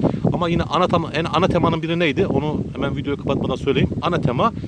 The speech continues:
kesinlikle bir kere kolinin güçlü olacak. Değerli kardeşlerim, aşağıdakini on çıtayı arıyla basın. Bakın, on çıtayla mutlaka basın.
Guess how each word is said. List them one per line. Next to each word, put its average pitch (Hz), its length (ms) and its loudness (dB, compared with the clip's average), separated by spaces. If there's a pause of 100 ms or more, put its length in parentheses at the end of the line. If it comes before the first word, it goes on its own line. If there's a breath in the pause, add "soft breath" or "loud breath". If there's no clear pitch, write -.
(140 loud breath)
kesinlikle 196 920 0
bir 160 40 -8
kere 160 340 -2 (100)
kolinin 151 360 -4
güçlü 123 220 -10
olacak. 76 220 -8 (420 loud breath)
Değerli 180 300 0
kardeşlerim, 107 420 -2 (100)
aşağıdakini 127 760 -6 (440 loud breath)
on 165 200 -2
çıtayı 95 420 -6
arıyla 127 360 -2
basın. - 260 -4 (320)
Bakın, - 220 -10 (600 loud breath)
on 160 180 -2
çıtayla 123 360 -4
mutlaka 127 640 -2
basın. 98 260 -2